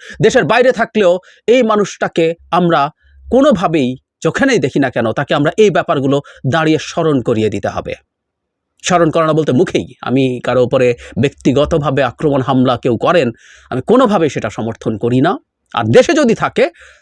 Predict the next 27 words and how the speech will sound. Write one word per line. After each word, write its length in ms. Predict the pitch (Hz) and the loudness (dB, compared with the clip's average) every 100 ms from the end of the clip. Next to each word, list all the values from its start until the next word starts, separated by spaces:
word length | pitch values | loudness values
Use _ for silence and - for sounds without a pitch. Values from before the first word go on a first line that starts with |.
| - | -12
তাকে 200 | 131 123 | -8 -6
ধরতে 320 | 104 120 - | -6 -8 -10
হবে, 240 | 101 90 - - _ 123 | -10 -10 -14 -18 _ -4
বিচার 300 | 117 - 170 | -2 0 0
করতে 260 | 151 127 139 | 0 -2 -2
হবে, 120 | 151 | -2
কারণ 420 | 170 233 233 131 120 _ _ _ _ _ _ _ - | 2 4 4 0 -4 _ _ _ _ _ _ _ -2
দুর্নীতি 500 | 120 247 247 247 233 | 2 4 4 2 2
মানে 160 | 208 180 | 0 0
শুধু 160 | 175 | -2
ফিনান্সিয়াল 520 | 170 175 170 - 139 | 0 0 -2 -2 -4
করাপশন 460 | 110 113 98 - 104 | -2 -2 -4 -6 -6
না। 380 | 98 98 82 87 _ _ _ _ _ - | -2 -4 -4 -8 _ _ _ _ _ -4
আমরা, 280 | 151 170 170 | 0 2 2
এই 160 | 208 214 | 2 2
একটা 220 | 202 185 | 2 -2
রং 280 | 131 170 226 | -2 0 0
পারসেপশন 440 | 190 170 147 - 139 | -2 -4 -4 -4 -4
আমাদের 220 | 117 117 | -2 -4
সোসাইটিতে 540 | - 110 107 107 120 | -6 -4 -4 -4 -4
আছে, 340 | 127 123 226 320 - - | -4 -2 -2 -2 -4 -6
টাকা 220 | 202 202 170 | -4 -2 -2
পয়সার 300 | 156 156 127 | -2 -2 -2
ঘুষ 240 | 147 - | -2 -4
খেলেই 240 | - 120 | -4 -4
দুর্নীতি 340 | 104 101 104 - | -2 -6 -2 0
না। 140 | 330 | 0